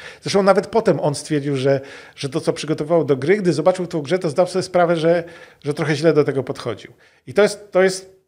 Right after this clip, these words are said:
nagminny problem. Jak, jak, jak ja słyszę gdzieś tam, że ktoś ro-, robi adaptację, a to jeszcze jak robi adaptację Świętej Pamięci Lema, to Lem nie będzie, e, wkładał swoich to tam palcy, ale, e, gdy słyszę, że ktoś właśnie dogaduje się w jakimś nawet popularnym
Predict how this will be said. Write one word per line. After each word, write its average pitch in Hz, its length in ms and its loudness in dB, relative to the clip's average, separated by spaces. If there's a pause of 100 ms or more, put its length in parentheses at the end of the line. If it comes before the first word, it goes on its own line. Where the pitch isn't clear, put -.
nagminny 190 440 -2
problem. 131 300 2
Jak, 147 140 2
jak, 151 220 2
jak 151 160 2
ja 175 100 4
słyszę 180 340 0
gdzieś 151 260 -2
tam, 147 180 0
że 139 280 2 (380)
ktoś 160 300 4
ro-, 147 260 4
robi 147 360 4
adaptację, 143 960 0
a 185 100 0
to 220 180 4
jeszcze 220 200 4
jak 147 60 0
robi 190 220 4
adaptację 170 500 4
Świętej 165 280 -4
Pamięci 165 340 -4
Lema, 190 320 4
to 151 140 2
Lem 156 280 2
nie 151 120 -2
będzie, 151 380 4 (500)
e, 143 340 2
wkładał 127 420 2
swoich 117 320 -6
to 139 120 -10
tam 110 160 -10
palcy, 113 440 -2
ale, 131 320 4 (340)
e, 127 300 0
gdy 131 280 -4
słyszę, 165 360 -2
że 135 100 -2
ktoś 131 240 -4
właśnie 143 280 -2
dogaduje 135 400 0
się 135 140 -8
w - 20 -4
jakimś 131 500 -8
nawet 123 240 -4
popularnym 127 540 -4